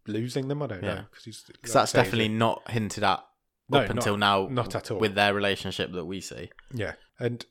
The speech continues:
Speaker 1: they
Speaker 2: He's,
Speaker 1: have a bit
Speaker 2: this
Speaker 1: of a
Speaker 2: kid's unsure of his place in the world, isn't
Speaker 1: Yeah,
Speaker 2: he?
Speaker 1: he is.
Speaker 2: He's
Speaker 1: He's,
Speaker 2: starting
Speaker 1: he's
Speaker 2: to
Speaker 1: a
Speaker 2: have those
Speaker 1: twelve-year-old, or
Speaker 2: feelings
Speaker 1: twelve-year-olds
Speaker 2: and
Speaker 1: are the same, yeah.
Speaker 2: Yeah.
Speaker 1: So it, it comes to bedtime, and she decides, "Oh, we should probably have shots."
Speaker 2: Yeah.
Speaker 1: <laughs> Which was a little bit out of the, uh,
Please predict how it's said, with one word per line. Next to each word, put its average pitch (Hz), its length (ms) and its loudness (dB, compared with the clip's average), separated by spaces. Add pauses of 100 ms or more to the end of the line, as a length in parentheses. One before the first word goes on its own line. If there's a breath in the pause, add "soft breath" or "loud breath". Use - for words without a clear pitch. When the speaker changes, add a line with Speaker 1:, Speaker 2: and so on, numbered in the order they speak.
(220)
Speaker 1:
they 190 80 6
Speaker 2:
He's, 147 100 6
Speaker 1:
have 151 80 0
a - 40 -6
bit - 40 0
Speaker 2:
this 160 140 2
Speaker 1:
of - 40 -8
a - 40 -10
Speaker 2:
kid's 139 180 4
unsure 117 420 4
of 92 80 2
his 92 120 2
place 95 340 0
in 87 80 -6
the 90 80 -4
world, 87 240 -2
isn't 92 100 -2
Speaker 1:
Yeah, 160 80 6
Speaker 2:
he? - 60 0
Speaker 1:
he 127 60 4
is. 90 60 -2
Speaker 2:
He's 95 140 -2
Speaker 1:
He's, 117 80 -4
Speaker 2:
starting 98 240 2
Speaker 1:
he's - 60 -2
Speaker 2:
to - 60 2
Speaker 1:
a 92 40 4
Speaker 2:
have 92 60 2 (100)
those 92 320 2
Speaker 1:
twelve-year-old, - 120 -12
or 110 40 -6
Speaker 2:
feelings 90 520 -2
Speaker 1:
twelve-year-olds 87 220 -6
Speaker 2:
and 87 100 -8
Speaker 1:
are - 20 -10
the - 60 -12
same, 78 140 -14 (200)
yeah. 85 400 -10 (380 loud breath)
Speaker 2:
Yeah. 123 40 -10
Speaker 1:
So 131 240 4 (380)
it, 139 240 -2
it 156 140 2
comes 185 200 0
to 151 60 2
bedtime, 113 420 2
and 110 340 -8 (100)
she - 140 -4
decides, 151 520 2 (180)
"Oh, 147 180 2
we 120 280 -8
should - 160 -10
probably 120 200 -2
have 113 120 0
shots." - 400 -6 (180)
Speaker 2:
Yeah. - 100 -6 (160)
Speaker 1:
<laughs> - 160 -20
Which 160 500 0
was 180 120 -2
a 185 60 6
little 196 200 2
bit 120 120 0
out 104 200 -4
of 104 120 -10
the, 104 380 -2
uh, - 20 -8